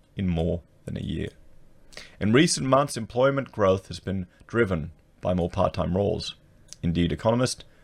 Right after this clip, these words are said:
Callum Pickering said. There is also a growing divergence between employment growth and growth in hours worked,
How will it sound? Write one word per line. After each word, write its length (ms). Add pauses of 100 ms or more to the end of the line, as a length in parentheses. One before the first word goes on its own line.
(120)
Callum 280
Pickering 360
said. 360 (800)
There 100
is 100
also 580
a 100
growing 420
divergence 580
between 420
employment 480
growth 400 (340)
and 160
growth 300
in 100
hours 300
worked, 420